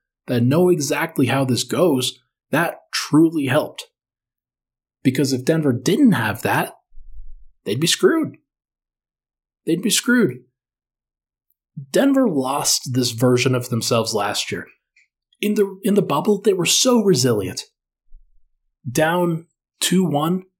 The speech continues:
against, uh, against Portland in the twenty nineteen Western Conference semis, you just lost a quadruple overtime game. And you go down two one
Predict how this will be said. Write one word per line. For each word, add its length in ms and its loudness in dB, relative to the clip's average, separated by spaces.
against, 640 -2
uh, 360 0
against 340 -4
Portland 560 -2
in 220 -2
the 160 0
twenty 340 -2
nineteen 680 -4
Western 340 0
Conference 440 -2
semis, 420 0
you 180 0
just 300 -2
lost 300 -2
a 60 0
quadruple 760 0
overtime 500 0
game. 340 -2
And 180 0
you 80 4
go 200 0
down 260 -2
two 340 0
one 400 0